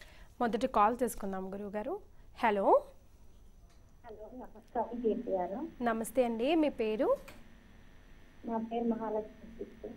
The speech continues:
Speaker 1: మహాలక్ష్మి గారు, ఎక్కడి నుండి కాల్ చేస్తున్నారు?
Speaker 2: గట్కేసర్.
Speaker 1: ఎందుకని మీ వాయిస్ బయటికి రావట్లేదు మహాలక్ష్మి గారు?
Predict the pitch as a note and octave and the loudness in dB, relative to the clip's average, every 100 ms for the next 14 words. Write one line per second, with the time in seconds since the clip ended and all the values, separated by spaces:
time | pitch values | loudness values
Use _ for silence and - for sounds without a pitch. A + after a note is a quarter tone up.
0 | - - - - A3+ - C4 C4 - C#4 | -16 -20 -20 0 0 4 2 2 0 2
1 | C#4 C4+ E4 D4 D4 C#4+ B3 B3 G#3+ G#3+ | 4 6 6 4 2 2 2 2 2 0
2 | G3+ - G3 F#3 F#3+ F#3+ F#3 - - - | -6 -6 -6 -6 -6 -12 -16 -20 -20 -20
3 | - - - - - - - A3 A3 - | -20 -20 -20 -20 -20 -16 2 2 2 -8
4 | - - G3 - - - - - - - | -14 -4 -4 -4 -18 -20 -20 -20 -18 -2
5 | B3+ D4+ E4 D#4+ F4 D#4 C4+ B3+ C4+ B3 | 2 4 6 6 6 8 8 8 6 6
6 | A#3 B3+ D4 B3 A#3 B3 C4+ B3+ C4 A3+ | 4 4 6 8 6 4 0 0 -2 -2
7 | G#3+ G#3 - A3 A3 A3 D#4 | -4 -6 -8 -8 -4 -2 -2